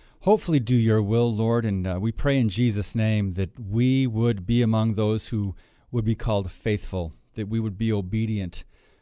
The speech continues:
to your voice, to your word, and God, that we would abide in the vine, in Jesus, and that we would bear much fruit, uh, proving ourselves to be disciples.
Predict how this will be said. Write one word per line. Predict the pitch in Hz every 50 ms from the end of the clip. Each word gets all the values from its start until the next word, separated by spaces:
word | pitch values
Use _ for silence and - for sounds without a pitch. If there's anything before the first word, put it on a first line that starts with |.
| _ _ -
to | - - 101
your | 101 101 92
voice, | 90 113 117 120 120 113 - - - - - - -
to | - 120
your | 101 101 101 98
word, | 98 113 120 123 120 113 98 92 - - - _ _ _ _ _ _ _ _ -
and | 120 117 113 110 107 101 101 95 - - _ _ _ _ _ _ _ _ _ _ _ - -
God, | 117 123 127 139 160 170 143
that | 127 123 104
we | 127 147 156
would | 156 151 127
abide | 104 92 117 113 123 139 147 131 101 98 98 95 92 - - _ _ _ _ _ _ _ _ _ -
in | 127 123 117
the | 110
vine, | 101 92 107 107 120 127 117 95 92
in | 101 104 98
Jesus, | 82 104 120 127 127 101 104 104 92 -
and | 117 107 101 107
that | 95
we | 110 117
would | 113 113 104 92 87
bear | 101 113 120 123 123 117
much | 110 107 113 127 151 151 - -
fruit, | - - - 175 160 120 - - - - _ _ _ _ _ _ _ _ _ -
uh, | - 104 104 104 101
proving | - - - 143 143 135 135
ourselves | 123 113 - - 127 113 110 95 -
to | - 101
be | 95 110
disciples. | 101 104 101 - - 110 117 139 - - 82 67 - - -